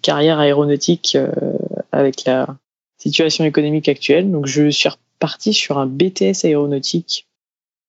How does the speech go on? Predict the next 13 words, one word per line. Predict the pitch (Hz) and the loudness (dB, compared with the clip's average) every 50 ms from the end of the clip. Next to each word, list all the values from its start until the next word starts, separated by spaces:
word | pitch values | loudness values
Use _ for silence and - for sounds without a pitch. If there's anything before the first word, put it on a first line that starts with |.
| _ - | _ -4
donc | 143 147 139 | -2 -2 0
qui | - - 156 | 0 0 0
est | |
plutôt | 147 - 170 165 - 214 | 0 0 -2 0 2 2
orienté, | 202 190 170 170 165 - 190 190 185 170 147 | 2 2 2 2 2 2 2 2 2 2 2
euh, | 139 135 | 2 0
maintenance, | 131 139 147 147 - - 147 185 254 269 - - - _ _ - | 0 0 -2 -2 -2 0 0 0 0 0 -2 -8 -10 _ _ -4
qui | - 170 151 | -2 -2 0
se | - | 0
fait | - 165 | 2 2
en | 165 160 | 2 2
deux | 147 156 147 139 143 | 4 2 2 2 2
ans. | 147 175 226 | 0 0 -2